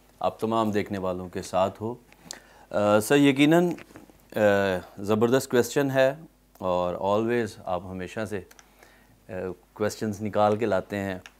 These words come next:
so thank you। खुदावंद यीशु मसीह के सोने की क्या वजह हो सकती है? अ, कुछ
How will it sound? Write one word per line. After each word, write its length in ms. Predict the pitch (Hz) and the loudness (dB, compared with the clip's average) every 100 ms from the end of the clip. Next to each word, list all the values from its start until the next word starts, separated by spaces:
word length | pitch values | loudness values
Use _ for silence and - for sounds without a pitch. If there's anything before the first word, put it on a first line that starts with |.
| _ _ | _ _
so 340 | - 95 92 85 _ - 98 | -10 -6 -6 -8 _ -10 -6
thank 200 | 104 131 | -4 -2
you। 100 | 123 - _ - - - - - - - _ _ _ _ - | -4 -6 _ -20 -20 -20 -20 -20 -20 -20 _ _ _ _ 6
खुदावंद 260 | 175 208 | 8 10
यीशु 220 | 233 220 240 | 8 6 4
मसीह 400 | 214 240 247 196 | 4 4 2 2
के 160 | 226 | 2
सोने 520 | 214 165 160 185 180 135 - - | 4 6 6 6 4 0 -12 -6
की 100 | 143 | -4
क्या 280 | 143 123 120 | 4 6 6
वजह 300 | 107 98 92 | 4 -2 -6
हो 120 | 90 | -8
सकती 360 | - 87 - 76 | -12 -16 -16 -18
है? 180 | - | -18
अ, 960 | - - - _ _ _ _ 147 139 135 | -20 -20 -20 _ _ _ _ 4 6 6
कुछ 320 | 190 190 - | 4 2 0